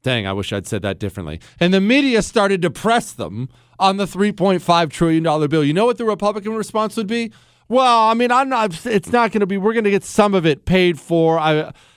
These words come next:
I would guess the real cost in the end will be closer to two trillion, but it won't be that bad. It definitely won't be the whole three." The communist never even bothers with that kind of stuff. "Nope, it costs zero." <laughs> Wait, what?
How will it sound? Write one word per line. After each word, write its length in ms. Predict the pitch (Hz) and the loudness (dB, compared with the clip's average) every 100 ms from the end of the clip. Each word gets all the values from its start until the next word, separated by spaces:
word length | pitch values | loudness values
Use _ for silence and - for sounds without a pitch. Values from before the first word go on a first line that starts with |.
| _ | _
I 140 | - 220 | 0 0
would 160 | 233 | 0
guess 280 | 185 247 226 | 0 2 0
the 160 | - 190 | 0 0
real 240 | 202 208 | 2 0
cost 640 | 170 - 190 190 190 - 180 | -2 0 2 4 2 0 -2
in 120 | 165 | 0
the 180 | 165 170 | 2 2
end 180 | 175 | 2
will 60 | 170 | 0
be 100 | 147 | -2
closer 480 | - 185 196 165 151 | -2 0 2 0 -2
to 120 | 135 | -4
two 500 | - - 220 214 196 | -4 -2 2 2 0
trillion, 460 | - 160 143 143 139 | 0 0 2 2 2
but 100 | 156 | 0
it 80 | |
won't 220 | 175 254 254 | 2 0 0
be 120 | 196 | 0
that 220 | 180 170 | 0 0
bad. 160 | 180 - - | -2 -4 -2
It 160 | 196 196 | -2 2
definitely 340 | 254 269 247 | 0 2 0
won't 220 | 214 208 | 2 2
be 100 | 185 | 2
the 140 | 180 147 | 0 2
whole 260 | 165 185 | 2 2
three." 220 | 156 202 - _ _ _ _ | 0 -6 -10 _ _ _ _
The 100 | - | -10
communist 680 | 117 - 143 175 165 143 - | -8 -4 -2 -2 -2 -4 -8
never 560 | 131 123 131 135 135 143 | -6 -2 0 -2 -2 -6
even 460 | - 127 113 120 | -4 -4 -2 -2
bothers 580 | 101 101 95 98 87 80 | 0 0 0 0 -4 -4
with 140 | 92 95 | -6 -2
that 180 | 92 | -2
kind 140 | 92 95 | -2 -6
of 80 | 95 | -2
stuff. 240 | 143 135 | -4 -2
"Nope, 400 | 240 277 285 285 - | -2 2 0 -2 -4
it 120 | 208 | -4
costs 340 | 202 196 - 131 | 0 -2 -2 -6
zero." 600 | 139 254 247 131 87 85 330 226 - | -2 0 0 -2 -4 -8 -4 -4 -2
<laughs> 180 | - - | -4 -2
Wait, 340 | 262 214 277 156 | 0 0 -2 0
what? 260 | 254 494 | 0 0